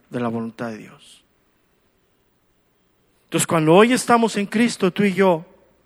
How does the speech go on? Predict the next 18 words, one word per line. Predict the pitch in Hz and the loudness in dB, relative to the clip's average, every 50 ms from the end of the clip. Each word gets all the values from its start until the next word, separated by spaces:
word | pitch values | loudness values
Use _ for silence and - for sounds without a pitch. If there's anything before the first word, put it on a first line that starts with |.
| _ _ _ _ _ _ _ _ _ _ _ _ - 156 | _ _ _ _ _ _ _ _ _ _ _ _ -6 -2
nos | 160 - 202 | 2 4 4
ha | |
regresado | 202 202 190 196 190 175 - 208 196 196 190 | 4 4 2 0 0 0 0 0 0 2 0
a | |
la | 185 180 | 0 0
posición | - - 170 - - 170 - - 190 190 190 | 0 -2 -4 -2 -4 -6 -4 -2 0 0 0
original. | 180 175 160 - 170 156 165 175 180 185 185 175 - - - - | -2 -2 -4 -4 -4 -2 2 4 4 4 2 0 -4 -6 -4 -2
Eso | 180 - 208 | -2 0 -2
significa | 175 - 175 170 160 - 190 - - 185 | -4 -4 -4 -4 -4 -2 -4 -4 -4 -2
nacer | 175 170 160 - 196 180 165 | -2 -2 0 0 0 0 0
de | 175 170 | -2 -2
nuevo. | 170 175 185 190 196 190 185 - - - - - | 0 2 4 4 4 4 2 0 -4 -10 -8 -4
Eso | 180 175 196 202 | -2 -2 0 0
significa | 170 196 180 185 165 - 202 190 202 190 | 0 0 2 2 2 2 2 2 0 0
tener | - 180 175 180 180 | 0 -2 -2 0 0
la | 185 180 | 0 0
nueva | 180 185 190 190 185 | 2 4 4 4 4
naturaleza. | 180 175 170 - 170 160 165 160 170 190 196 - 220 185 | 4 2 0 0 2 2 4 4 4 2 2 2 0 -2